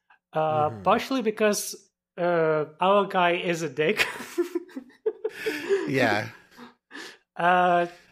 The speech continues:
Speaker 1: and partially because she's very, very obviously trying to play on his emotions.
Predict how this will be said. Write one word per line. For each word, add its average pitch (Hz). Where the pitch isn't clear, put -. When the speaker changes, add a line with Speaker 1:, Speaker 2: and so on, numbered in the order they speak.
Speaker 1:
and 180
partially 220
because 190
she's 175
very, 170
very 165
obviously 151
trying 135
to 139
play 120
on 123
his 123
emotions. 117